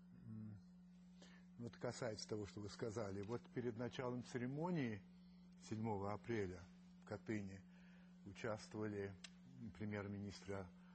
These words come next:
обеих стран, господин Путин, господин Туск. А вы сами сказали следующее.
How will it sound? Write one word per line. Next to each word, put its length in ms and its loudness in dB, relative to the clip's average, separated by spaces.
обеих 420 0
стран, 380 -2
господин 300 -8
Путин, 360 0
господин 340 -6
Туск. 420 -4
А 280 4
вы 280 4
сами 340 2
сказали 440 2
следующее. 600 -4